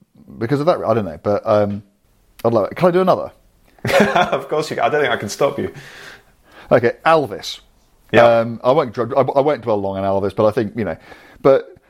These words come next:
Speaker 1: in the nineteen twenties and nineteen thirties, and Al-, I was just trying to think of a kind of, like, a comparison. It was like, I suppose,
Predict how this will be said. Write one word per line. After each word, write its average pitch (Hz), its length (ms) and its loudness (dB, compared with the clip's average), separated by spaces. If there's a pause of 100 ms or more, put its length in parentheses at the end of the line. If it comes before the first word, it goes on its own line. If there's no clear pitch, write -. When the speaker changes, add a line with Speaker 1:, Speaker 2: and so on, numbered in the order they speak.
(640)
Speaker 1:
in 208 120 2
the 233 80 2
nineteen 170 720 0
twenties 170 640 -2
and 131 180 -2
nineteen 127 460 0
thirties, 95 720 0 (160)
and 127 140 0
Al-, 147 280 2
I 143 60 -2
was - 100 -2
just 294 140 -8 (180)
trying 214 220 -2
to 180 60 -18
think - 300 -4 (920)
of 151 140 0
a 147 80 0
kind 147 320 0
of, 127 40 -2
like, 131 200 0
a 135 60 -10
comparison. 110 1080 -6 (680)
It 214 160 2
was 190 240 -4
like, 143 320 2
I 143 80 2
suppose, 135 1160 0